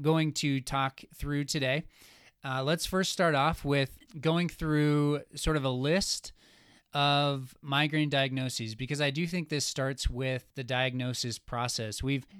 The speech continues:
Speaker 1: seen, oh man, every, every, it seems like every type of headache and migraine. Uh, one of the things that people comment all the time, whether it's on our social media platforms or here in the clinic, is,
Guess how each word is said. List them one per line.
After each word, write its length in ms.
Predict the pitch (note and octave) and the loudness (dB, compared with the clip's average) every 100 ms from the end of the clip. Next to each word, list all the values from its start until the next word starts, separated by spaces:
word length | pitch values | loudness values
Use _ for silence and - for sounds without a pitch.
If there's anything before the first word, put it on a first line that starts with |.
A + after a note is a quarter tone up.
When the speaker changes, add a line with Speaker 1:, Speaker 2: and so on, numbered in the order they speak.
| - | -16
Speaker 1:
seen, 800 | - - D#3+ D#3 D3+ C#3+ C3 A#2+ - _ _ _ _ D3 | -4 2 4 4 2 2 -2 -4 -10 _ _ _ _ -8
oh 120 | C3+ | -4
man, 320 | B2+ A2+ A2+ | -4 -6 -8
every, 320 | C3+ C#3 C3 - | -6 -2 -4 -4
every, 300 | D#3 C#3 C3 | -8 -6 -4
it 80 | B2+ | -4
seems 160 | C#3+ C3+ | -2 -2
like 120 | C3 | -2
every 160 | C3 B2 | -2 -2
type 200 | A#2+ A#2 | -4 -6
of 100 | A2+ | -6
headache 260 | A#2 A#2 | -6 -6
and 100 | A#2 | -6
migraine. 380 | A2 A2 A2 A2+ - - - | -8 -8 -8 -10 -14 -18 -12
Uh, 80 | B2+ | -8
one 200 | C3 D#3+ | 0 4
of 80 | F3 | 4
the 80 | |
things 280 | D3+ D#3+ C#3+ | 2 0 0
that 180 | C3+ A#2 | -2 -4
people 480 | - D3 C#3+ C3 A#2+ - | -4 -2 0 -2 -4 -8
comment 540 | - C#3+ C#3+ C3+ - - _ _ - _ | -4 -2 0 -2 -8 -20 _ _ -20 _
all 120 | D#3+ | -2
the 100 | F3+ | 0
time, 340 | E3 C#3 B2 C3+ | -2 -2 -2 -2
whether 220 | C3 C3 | -2 -2
it's 160 | B2+ - | -4 -6
on 380 | C#3 B2+ B2 B2+ | -4 -4 -4 -6
our 220 | B2 A#2+ | -6 -4
social 340 | - C#3+ - | -2 -4 -2
media 280 | C3 C3+ C3 | 0 0 0
platforms 640 | - A#2+ - B2+ B2 A#2+ | -2 -6 -6 -6 -4 -6
or 100 | A#2+ | -8
here 200 | A2 C3 | -8 -8
in 80 | A#2+ | -8
the 60 | A2+ | -8
clinic, 380 | - A#2 A2+ | -8 -8 -8
is, 200 | A#2+ A2 | -8 -10